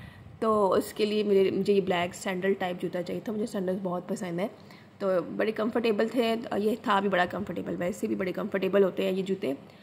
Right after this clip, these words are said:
आपका पाँव slip नहीं होता। तो ये मुझे मिला था कोई पन्द्रह सौ का, एक ही पेयर पड़ा हुआ था। उसके बाद ये जूता मैंने लिया था pink color का, ये मैंने सोचा था वो जो मेरा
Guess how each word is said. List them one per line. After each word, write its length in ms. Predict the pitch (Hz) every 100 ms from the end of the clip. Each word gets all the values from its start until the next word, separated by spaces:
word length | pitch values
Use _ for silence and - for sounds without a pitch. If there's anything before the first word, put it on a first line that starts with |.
| - -
आपका 220 | 202 -
पाँव 180 | 202 202
slip 260 | 196 202 202
नहीं 140 | 214
होता। 260 | 196 185 196
तो 120 | 202
ये 180 | 220 240
मुझे 200 | 240 233
मिला 200 | 220 202
था 140 | 208
कोई 200 | 214 214
पन्द्रह 440 | 208 202 185 175 180
सौ 160 | -
का, 200 | - - 175 - - - - - - - - 190
एक 200 | 208 208
ही 60 |
पेयर 220 | 220 202
पड़ा 200 | 196 190
हुआ 120 | 180 196
था। 120 | 226
उसके 380 | - - - 254
बाद 220 | 233 220
ये 240 | 214 220
जूता 260 | 240 226 214
मैंने 140 | 208
लिया 160 | 202 202
था 100 | 214
pink 220 | 208 202
color 200 | 202 202
का, 120 | 196
ये 320 | 208 208 214
मैंने 360 | 214 190 196 196
सोचा 240 | - 208
था 120 | 202 208
वो 100 | 202
जो 120 | 202
मेरा 180 | 196